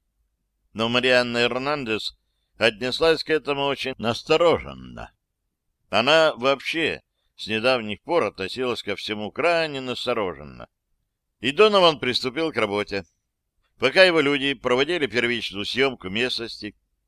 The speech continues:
пытались определить возможные снайперские позиции, намечали дороги, по которым будет двигаться президентский кортеж, сам Донован посетил Скотланд-Ярд. Поговорив с новым начальником,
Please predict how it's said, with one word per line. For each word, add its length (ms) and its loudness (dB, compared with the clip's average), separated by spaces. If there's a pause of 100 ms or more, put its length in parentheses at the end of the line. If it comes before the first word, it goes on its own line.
(140)
пытались 400 2
определить 560 -2
возможные 640 0
снайперские 720 -2
позиции, 720 -10 (440)
намечали 520 0
дороги, 560 0
по 160 -4
которым 400 -2
будет 240 -2
двигаться 540 -6
президентский 800 -6
кортеж, 640 -4 (500)
сам 320 4
Донован 460 2
посетил 500 -6
Скотланд-Ярд. 1080 0 (640)
Поговорив 500 0
с 80 -8
новым 260 0
начальником, 760 -4